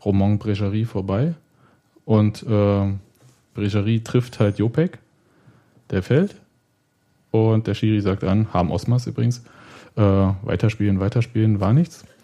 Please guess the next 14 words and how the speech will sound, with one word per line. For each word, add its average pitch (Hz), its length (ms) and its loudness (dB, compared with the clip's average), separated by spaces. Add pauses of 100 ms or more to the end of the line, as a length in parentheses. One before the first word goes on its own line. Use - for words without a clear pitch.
(720)
Und 104 180 2 (640)
ich 117 120 -4
stand 113 160 0
ja 113 60 4
in 101 60 2
Sektor 107 260 0
vier, 180 260 0
also 101 320 0 (380)
quasi - 400 -4 (140)
Jopek 110 300 0
ist 117 240 -4
auf 120 260 0
mich 123 200 2
zugestürmt. 165 640 0